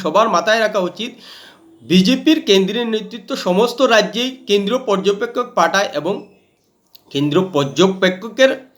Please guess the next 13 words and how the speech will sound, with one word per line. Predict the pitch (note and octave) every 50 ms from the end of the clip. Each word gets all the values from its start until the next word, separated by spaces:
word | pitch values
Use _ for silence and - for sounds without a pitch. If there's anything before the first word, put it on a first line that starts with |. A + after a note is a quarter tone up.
| _ _ -
অধীনেই | D3+ F3 F3+ A#3+ C4+ C#4+ E4 D#4+ D4+ - - - _ _ _ _ _
প্রতিটা | - F3 F3+ B3 A3+ - C#4 C4 A#3
রাজ্যে | A3 G#3 F#3 G3 G#3 G3 - - - _ _ _ _ _ _ _ _
শাসনে | - - F3 E3+ E3+ - G#3 A3+ B3 B3+ C4+ C#4+ - - - _ _ _ _ _ _ -
বিজেপি | B2+ D#3+ F3 D#3+ G3 A3 F#3+ C4 C#4 B3+ A#3 A#3+
আসছে। | A3+ - - - E3+ A2 F#2 - _ _ _ _ _ _ _ -
তাই | F#3 A3 A#3+ - - _ _ _ _ _ -
পশ্চিমবঙ্গের | G3+ G3+ G3 - C#4+ D#4 D#4 D#4 D#4 D#4
ক্ষেত্রে | D4+ D4+ D#4+ C#4 A#3
ব্যতিক্রম | A#3+ A#3 - C#4 - - C#4 B3+ A3+
হবে | B3+ - D#4 -
কী | D4 D4 -
করে? | D#4 C#4+ D#4